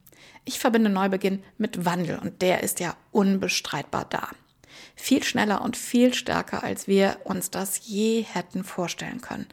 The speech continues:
Arbeiten, Technik, Schule und sogar das Thema Beziehung unterliegt einem unfassbaren Wandel.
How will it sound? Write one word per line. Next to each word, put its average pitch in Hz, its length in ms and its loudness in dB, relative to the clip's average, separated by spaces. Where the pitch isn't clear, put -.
Arbeiten, 196 580 2
Technik, 190 580 -4
Schule 202 540 2
und - 100 -10
sogar 180 420 -2
das 254 200 0
Thema 202 420 0
Beziehung - 720 -4
unterliegt 185 640 -2
einem 156 280 -6
unfassbaren 170 1120 -4
Wandel. - 440 -6